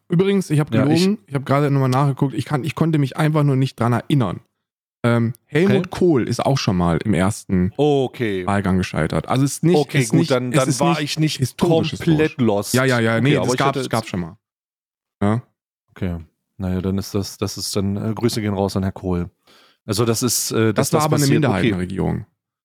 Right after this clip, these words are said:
Speaker 1: Also
Speaker 2: Mhm.
Speaker 1: da, das, das war, das
Speaker 2: Das
Speaker 1: war
Speaker 2: ist
Speaker 1: ein
Speaker 2: natürlich
Speaker 1: formeller
Speaker 2: klar, dass das
Speaker 1: Akt.
Speaker 2: passiert dann.
Speaker 1: Also hier, ich lese gerade darüber, das war ein, das war ein formeller Akt. Also man wusste, dass der keine absolute Mehrheit bekommen wird, weil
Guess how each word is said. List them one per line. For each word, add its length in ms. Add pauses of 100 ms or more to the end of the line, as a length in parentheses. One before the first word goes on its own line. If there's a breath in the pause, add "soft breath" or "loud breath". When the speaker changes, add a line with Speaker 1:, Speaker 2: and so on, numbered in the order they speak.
(260)
Speaker 1:
Also 160
Speaker 2:
Mhm. 60
Speaker 1:
da, 220
das, 200
das 360
war, 340
das 180
Speaker 2:
Das 120
Speaker 1:
war 80
Speaker 2:
ist 40
Speaker 1:
ein 40
Speaker 2:
natürlich 160
Speaker 1:
formeller 240
Speaker 2:
klar, 100
dass 100
das 100
Speaker 1:
Akt. 40
Speaker 2:
passiert 340
dann. 260
Speaker 1:
Also 200
hier, 220
ich 100
lese 260
gerade 220
darüber, 280
das 140
war 180
ein, 140
das 160
war 160
ein 360
formeller 500
Akt. 200
Also 140
man 200
wusste, 260
dass 160
der 140
keine 400 (440 soft breath)
absolute 460
Mehrheit 400
bekommen 460
wird, 320
weil 360